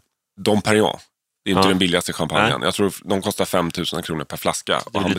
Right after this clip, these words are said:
Speaker 1: beställde in två stycken. Och,
Speaker 2: Ja, då är det ändå
Speaker 1: eh,
Speaker 2: tio papp.
Speaker 1: Ja, exakt. Och, eh, när, eh, sen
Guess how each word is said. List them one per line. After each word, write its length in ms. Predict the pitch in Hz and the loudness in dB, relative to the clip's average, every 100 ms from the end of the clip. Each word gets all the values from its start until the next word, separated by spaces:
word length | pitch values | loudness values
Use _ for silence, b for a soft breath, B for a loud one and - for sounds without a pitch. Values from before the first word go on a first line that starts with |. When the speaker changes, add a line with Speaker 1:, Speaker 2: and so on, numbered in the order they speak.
| 95 | 2
Speaker 1:
beställde 200 | 90 85 | 4 2
in 200 | 82 78 - _ - | -2 -6 -12 _ -6
två 160 | 82 | -4
stycken. 400 | 80 90 - 73 - _ | -4 -6 -6 -8 -8 _
Och, 140 | - 87 | -6 0
Speaker 2:
Ja, 60 | 110 | 4
då 80 | 110 | 6
är 60 | |
det 80 | 92 | 6
ändå 160 | 87 101 | 4 4
Speaker 1:
eh, 40 | |
Speaker 2:
tio 80 | 90 | 2
papp. 240 | 95 92 - - | 2 0 -2 -4
Speaker 1:
Ja, 300 | 113 98 73 92 - | 2 4 4 -2 -12
exakt. 440 | 90 - - - - | -8 -6 -8 -10 -12
Och, 380 | 92 85 _ - | -10 -10 _ -8
eh, 380 | 78 76 73 71 - _ _ - | -6 -4 -6 -8 -10 _ _ -6
när, 520 | 95 92 90 85 82 85 | -2 0 0 0 -2 -4
eh, 100 | 78 - | -6 -8
sen 380 | - 98 95 | -4 -2 -2